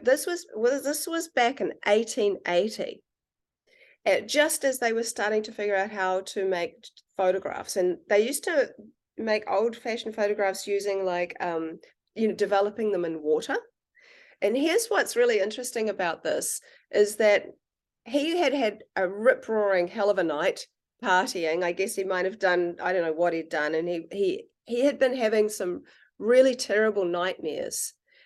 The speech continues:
And he, and he was just feeling horrible. And he had to wake up early in the morning 'cause he'd taken por-, he would take portraits of people. And so he had, he was going to his lab to develop these, uh, photos.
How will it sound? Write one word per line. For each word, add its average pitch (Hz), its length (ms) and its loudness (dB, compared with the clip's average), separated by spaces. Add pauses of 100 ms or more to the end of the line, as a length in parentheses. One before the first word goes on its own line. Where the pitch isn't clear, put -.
(140)
And 196 180 6
he, 208 340 4
and 202 160 -2
he 226 140 -2
was 233 200 2
just 285 420 -2
feeling 240 280 2
horrible. 190 560 2 (840)
And 220 260 0
he 247 160 0
had 233 140 0
to 269 100 -2
wake 247 260 0
up 277 180 -6
early 233 280 4
in 220 100 2
the 196 80 -4
morning 185 300 0
'cause 220 140 -8
he'd 202 240 -10 (240)
taken 247 360 2
por-, - 260 0
he 233 100 0
would 247 140 -4
take - 280 -4
portraits - 640 -2
of - 160 -8
people. 294 400 0 (520)
And 226 160 2
so 226 300 2
he 247 220 0
had, 226 220 -4
he 240 260 0
was 226 180 4
going 233 380 2
to 240 140 -8
his 220 220 -4
lab 202 400 0
to - 160 0
develop 185 540 0 (480)
these, 185 440 2
uh, - 60 -14 (280)
photos. - 640 -2